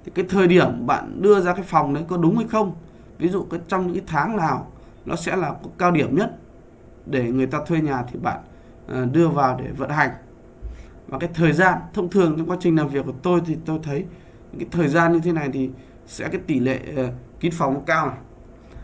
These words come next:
Thông thường người khách, thông thường, ờ, khách hàng sẽ thuê phòng ở những cái ngày cuối tháng từ ngày mười lăm trở đi thì người ta sẽ, à, thuê phòng.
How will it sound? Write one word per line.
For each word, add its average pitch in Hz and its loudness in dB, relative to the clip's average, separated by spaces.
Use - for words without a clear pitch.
Thông 214 2
thường 180 8
người 160 6
khách, 247 -2
thông 214 4
thường, 185 8
ờ, 156 4
khách 202 -2
hàng 170 4
sẽ 165 -6
thuê 214 6
phòng 147 -2
ở - -6
những 127 -2
cái 196 -2
ngày 180 -2
cuối 165 0
tháng 165 0
từ 165 0
ngày 147 2
mười 143 2
lăm 170 4
trở 131 -2
đi 175 6
thì 147 -4
người 139 0
ta 156 -2
sẽ, 160 -4
à, 139 -2
thuê 180 2
phòng. 156 4